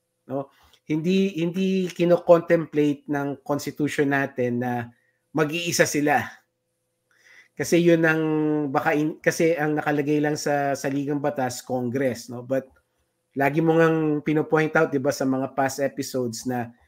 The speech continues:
pag sinabi nating Congress, what we mean is both chambers, no? Senate and the House of Representatives. So, in this particular instance, uh,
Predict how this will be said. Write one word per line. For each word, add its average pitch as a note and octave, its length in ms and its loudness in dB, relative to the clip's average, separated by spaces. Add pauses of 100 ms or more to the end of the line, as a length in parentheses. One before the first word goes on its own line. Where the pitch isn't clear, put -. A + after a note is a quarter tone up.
(320)
pag C#3+ 100 0
sinabi D#3+ 460 2
nating D#3 340 0
Congress, C3 840 2 (320)
what D3 260 -2
we D#3 140 0
mean F3 340 2
is C#3 400 -4
both D3+ 400 2
chambers, C#3 720 0
no? B2+ 240 -10 (320)
Senate D3+ 760 2 (380)
and C3+ 160 0
the C#3 80 0
House C3+ 240 0
of C3+ 160 -6
Representatives. B2 960 -4
So, C3+ 320 -2 (560)
in D#3+ 180 -2
this G#3 220 2
particular F3+ 640 6
instance, C3 880 -2 (560)
uh, A#2+ 520 -4